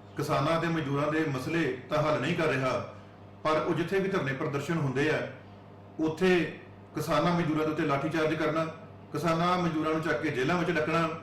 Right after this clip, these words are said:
ਜਿਵੇਂ ਕਿ ਪਿਛਲੇ ਸਮੇਂ ਵੀ ਇਹਨਾਂ ਨੇ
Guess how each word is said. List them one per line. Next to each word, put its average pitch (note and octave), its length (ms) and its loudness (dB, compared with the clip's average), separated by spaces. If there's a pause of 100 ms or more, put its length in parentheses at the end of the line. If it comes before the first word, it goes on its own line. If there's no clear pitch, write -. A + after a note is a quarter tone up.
(500)
ਜਿਵੇਂ D3+ 240 -2
ਕਿ F3+ 140 2 (380)
ਪਿਛਲੇ F#3 240 0
ਸਮੇਂ F3 260 2
ਵੀ F3 80 4
ਇਹਨਾਂ E3 300 2
ਨੇ D3+ 280 -2